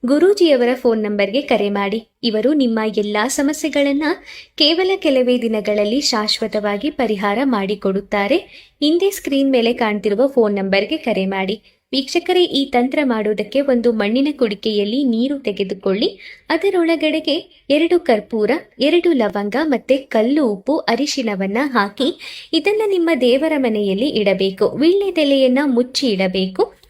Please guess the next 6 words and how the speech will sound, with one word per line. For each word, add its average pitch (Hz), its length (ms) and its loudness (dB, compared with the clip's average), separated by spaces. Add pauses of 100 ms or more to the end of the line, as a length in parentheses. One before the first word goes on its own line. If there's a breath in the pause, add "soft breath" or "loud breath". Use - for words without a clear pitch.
(160 soft breath)
ಒಂದು 349 280 2
ದಾರದ 302 400 2
ಸಹಾಯದಿಂದ 226 680 0
ಬೇಕಾದರೆ 208 600 -2
ಕಟ್ಟಬಹುದು. 190 680 0 (380 loud breath)
ಹೀಗೆ 214 320 0